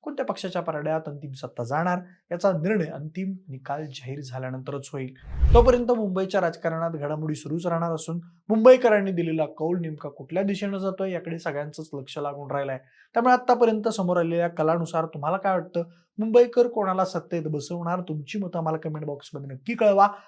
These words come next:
सोबतच अशाच राजकीय घडामोडी पाहण्यासाठी विशेष भारेला नक्की सबस्क्राईब करा.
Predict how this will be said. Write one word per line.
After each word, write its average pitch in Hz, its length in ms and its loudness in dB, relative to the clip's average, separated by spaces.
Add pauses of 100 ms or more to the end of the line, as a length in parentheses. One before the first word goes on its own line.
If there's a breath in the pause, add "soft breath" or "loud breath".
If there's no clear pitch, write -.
(140)
सोबतच 226 420 4
अशाच 196 300 0
राजकीय 170 360 -2
घडामोडी 160 360 -4
पाहण्यासाठी 151 560 -8
विशेष 147 320 -10
भारेला 135 300 -10
नक्की 160 280 -10
सबस्क्राईब - 420 -12
करा. - 200 -12